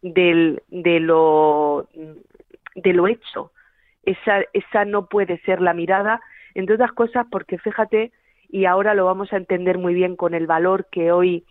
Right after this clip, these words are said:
nos ocupa, pero el, el hacer o el tener es un descriptivo sin más.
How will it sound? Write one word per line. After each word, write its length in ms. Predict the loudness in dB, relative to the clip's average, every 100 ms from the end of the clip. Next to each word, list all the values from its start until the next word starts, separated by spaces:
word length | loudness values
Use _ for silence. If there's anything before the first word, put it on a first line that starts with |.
| -20 -20 -12
nos 260 | -4 -2 -2
ocupa, 500 | -2 -2 -2 -4 -4 -16 -20 -20 _
pero 520 | 0 2 4 4 4 4
el, 760 | 4 4 4 2 -2 -8 -10 -2
el 160 | 0 2
hacer 340 | 0 0 2
o 80 | 2
el 160 | 0
tener 400 | 0 0 0 -4 -8 _ _ _ -4
es 180 | -4 -2
un 120 | -2
descriptivo 960 | 0 -2 -4 -4 -6 -4 -2 2 0 -2 _ _ _ _ -6
sin 260 | -4 -4 -2
más. 200 | -4